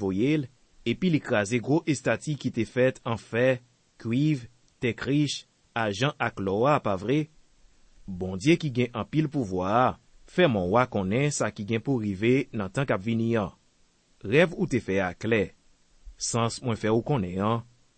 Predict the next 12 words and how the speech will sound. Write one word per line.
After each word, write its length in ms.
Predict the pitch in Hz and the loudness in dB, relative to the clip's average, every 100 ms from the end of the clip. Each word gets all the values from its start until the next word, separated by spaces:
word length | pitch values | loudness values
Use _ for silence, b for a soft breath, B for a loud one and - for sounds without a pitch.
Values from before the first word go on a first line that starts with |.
| - | -10
sèten. 500 | - 92 - 113 90 - - - - - - _ - _ - | -6 -6 -2 -2 -4 -12 -20 -20 -20 -20 -20 _ -20 _ -12
Danyèl 600 | 101 98 98 107 117 120 | -4 -2 0 2 2 2
chapit 420 | - 110 - 98 - | -2 -4 -2 -6 -6
de, 180 | 101 107 | -4 -2
vèsè 280 | 98 - 107 | -2 -4 -4
karanntoa 500 | 104 98 87 104 104 - | -2 -2 -2 0 0 -2
a 100 | 104 | -6
karannsenk. 580 | 92 92 95 101 - - _ _ _ _ - - - - _ _ _ _ - | -6 -6 -6 -8 -8 -20 _ _ _ _ -20 -20 -20 -20 _ _ _ _ -6
Zanimo 480 | 110 127 139 185 220 | 0 2 4 6 6
Danyèl 360 | 117 110 113 | 6 4 2
mansyone 500 | 110 165 - 139 101 90 | 2 0 2 0 0 0
yo, 260 | 104 143 | 0 0